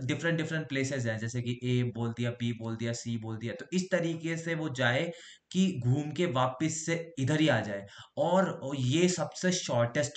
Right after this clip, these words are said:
path हो। तो ये traveling skills problems के अंदर define होती है ये प्रॉब्लम, ठीक है? When the computations are not finished within a reasonable time,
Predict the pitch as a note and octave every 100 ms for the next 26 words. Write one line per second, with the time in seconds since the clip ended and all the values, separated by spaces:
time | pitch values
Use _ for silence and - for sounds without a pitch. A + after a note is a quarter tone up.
0 | - A2 G#2 G2+ G#2 F#2+ - - _ D#3+
1 | E3 D#3+ A#2+ D#3 F3+ D3 C#3 C3 C3 D#3
2 | F3+ F3 D#3+ D#3 - C3+ A#2 A#2 C3+ C3
3 | - C3 B2+ B2 A#2+ A#2+ A#2 G#2 G2 G2+
4 | G2+ G2 F#2+ F2+ F#2+ F#2 - C3+ C#3 -
5 | - - B2 - D3 G3+ G#3 G3 C#3+ -
6 | F3+ F3+ F3 F#3 - C3+ C#3 B2+ B2+ E3
7 | E3+ - C#3+ D#3 F3+ - - - A#2 C3
8 | D#3 D#3+ C#3 G#2+ A#2+ B2 D3 G3 F#3 A#2